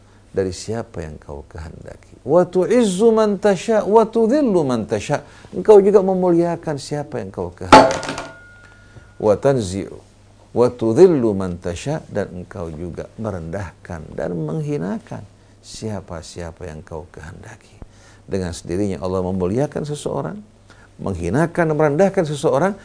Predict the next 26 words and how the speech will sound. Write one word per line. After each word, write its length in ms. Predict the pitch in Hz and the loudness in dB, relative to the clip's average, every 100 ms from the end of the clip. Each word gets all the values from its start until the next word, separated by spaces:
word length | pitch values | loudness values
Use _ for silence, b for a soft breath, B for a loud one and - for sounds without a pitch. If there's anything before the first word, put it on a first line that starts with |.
| B - | B -4
itu 80 | 170 | -4
kembali 560 | - 107 101 117 107 | -2 -2 0 -2 -4
kepada 320 | - - 85 - | -8 -10 -8 -6
ulah 320 | 107 104 87 95 | -4 -4 -6 -8
dan 240 | 92 82 | -10 -10
perbuatan. 640 | 87 82 85 78 90 82 | -10 -8 -8 -10 -10 -12
Yang 160 | 85 117 | -6 0
bersyukur 560 | 139 - 254 247 196 160 | 0 2 -2 4 4 4
akan 240 | 139 135 | 0 -2
dimuliakan 640 | 131 120 113 117 110 104 | 0 2 4 4 2 -2
Allah, 320 | 76 95 95 90 B B B | -4 -4 -4 -6 B B B
yang 240 | 98 101 - | -6 -6 -6
ingkar 400 | 113 98 101 87 - | -8 -8 -10 -12 -12
akan 200 | - 90 | -10 -8
direndahkan 800 | 87 85 85 92 71 - 80 76 | -8 -8 -8 -10 -10 -12 -12 -10
dan 160 | 82 78 | -10 -10
dijatuhkan 720 | 78 71 71 - 85 - 80 - | -12 -12 -14 -14 -18 -16 -20 -16
Allah. 240 | - - - B B B - | -18 -18 -20 B B B -12
Biyadikal 640 | 87 104 117 90 85 80 | -4 -4 -2 -6 -6 -8
khair, 400 | 80 - 110 113 92 B B B B B | -8 -8 -8 -8 -12 B B B B B
di 120 | - 135 | -10 -4
tanganmu 480 | 143 135 139 143 | -4 -4 -4 -4
lah 160 | 143 113 87 b b | -2 -4 -8 b b
seluruh 800 | - - 226 185 170 196 220 175 | -14 2 4 6 6 6 6 4
kebaikan 800 | - 104 92 92 85 - 80 73 | 2 -4 -4 -6 -8 -8 -10 -10
berada. 480 | - - - - | -12 -14 -20 -20